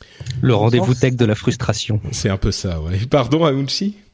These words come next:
Speaker 2: Non, je disais, à mon sens, ça m'étonnerait pas qu'il paye. Il faut savoir qu'un bar qui diffuse une chaîne télé ou la radio,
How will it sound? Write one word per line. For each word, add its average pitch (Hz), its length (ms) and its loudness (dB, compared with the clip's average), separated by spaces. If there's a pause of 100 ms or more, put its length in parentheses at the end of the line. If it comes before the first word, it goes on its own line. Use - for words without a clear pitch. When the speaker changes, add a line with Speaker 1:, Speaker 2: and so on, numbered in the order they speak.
(640)
Speaker 2:
Non, 156 160 0
je 131 60 -4
disais, 131 180 0
à 160 60 2
mon 151 120 2
sens, 196 220 -4
ça 127 100 -2
m'étonnerait 147 440 2
pas 156 180 0
qu'il 135 180 0
paye. 120 320 0
Il 131 40 0
faut 135 120 0
savoir 131 380 2
qu'un 120 180 0
bar 135 360 0
qui - 120 -2
diffuse 113 460 0
une 104 340 2
chaîne 117 260 2
télé 143 600 6
ou 104 180 2
la 104 140 2
radio, 117 500 2